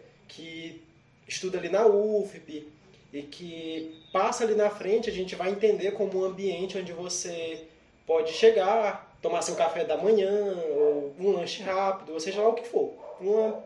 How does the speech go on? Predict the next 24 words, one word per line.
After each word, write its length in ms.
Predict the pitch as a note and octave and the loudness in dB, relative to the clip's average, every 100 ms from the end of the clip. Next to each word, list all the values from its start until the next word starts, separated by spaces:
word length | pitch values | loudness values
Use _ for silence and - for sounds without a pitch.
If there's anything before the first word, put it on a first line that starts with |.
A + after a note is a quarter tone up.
| - | -10
um 160 | F#3+ G3+ | -4 -2
ambiente 360 | F#3+ G3 G3 | 2 0 0
de 80 | - | -4
refeição, 920 | F#3+ F#3 - - - F3 G#3+ G3 D#3 - - - | -2 6 6 6 0 -2 0 0 -2 -8 -12 -12
onde 140 | E3 E3 | -10 -8
você 200 | E3+ F#3 | -8 -6
pode 240 | F3 E3 | -2 -2
comprar 340 | - E3+ E3 D#3+ | -4 -2 0 0
um 80 | |
salgado 720 | D#3+ F3+ F#3 D#3 E3 F#3 D#3 D#3 | -2 0 2 4 4 2 0 -4
pra 500 | D#3+ D3+ C#3+ C#3+ C#3 - _ _ _ _ - | 0 0 0 -2 -6 -14 _ _ _ _ -10
comer 500 | F#3+ F#3 F3+ F3+ - - - - | -4 -2 -2 -4 -8 -18 -16 0
com 140 | G3+ | 2
os 140 | F#3+ | 8
amigos. 880 | A3 G3+ G3+ G#3+ C3+ B2 - - - - - - - _ _ _ _ _ _ - - - - - | 8 8 4 -4 -4 -8 -6 -6 -6 -10 -12 -12 -18 _ _ _ _ _ _ -20 -20 -20 -20 -6
Então, 500 | A3 C4 G#3 D#3 E3 | -2 2 4 6 6
aí, 540 | F#3 G#3+ A3 D#3 - - - | 4 2 0 -4 -10 -20 -12
o 100 | C#3+ | 0
autor 360 | E3+ F#3+ G3+ G3+ | 4 4 4 2
fala 380 | - G3 G#3 G3+ | 2 2 4 4
que 500 | - G3+ G3+ G3+ - - - - - - | 0 -6 -4 -4 -8 -18 -18 -18 -20 -8
em 220 | G3+ G3 | -2 4
outras 320 | G#3+ A3+ A#3+ A3+ | 8 8 8 6
gerações, 1040 | A3+ A3+ A3+ G3 G3+ A3 A3+ E3+ - - | 8 6 4 2 6 8 6 4 -6 -12